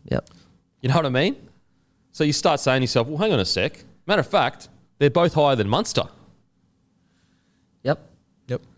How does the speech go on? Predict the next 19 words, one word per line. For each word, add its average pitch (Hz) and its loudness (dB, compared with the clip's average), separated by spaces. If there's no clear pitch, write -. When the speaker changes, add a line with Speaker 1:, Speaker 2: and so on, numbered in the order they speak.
Speaker 1:
Yep, 143 0
he's 113 -2
one 95 2
Speaker 2:
Um, 87 -4
Speaker 1:
point, - -4
well, 110 2
yeah, - -6
yep. - -6
Speaker 2:
So, 107 2
look, 110 2
<sighs> - -14
it's 113 -4
gonna 110 2
be 95 4
really, 107 4
really 98 4
interesting. 92 -2
I 90 0
mean, 98 2